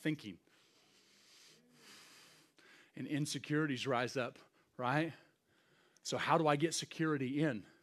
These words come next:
Because that's what an insecurity is. I don't have security in who I am.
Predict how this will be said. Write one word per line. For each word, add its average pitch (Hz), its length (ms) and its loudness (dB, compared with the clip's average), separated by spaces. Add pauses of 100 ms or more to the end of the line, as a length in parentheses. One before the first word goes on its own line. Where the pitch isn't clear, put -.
(280)
Because 139 200 -4
that's 156 200 0
what 151 100 0
an 143 80 -2
insecurity 151 600 0
is. 110 120 -4
I 127 80 -2
don't 139 160 -2
have 143 140 0
security 143 600 -2
in 131 80 -4
who 143 160 0
I 131 220 0
am. 127 180 -6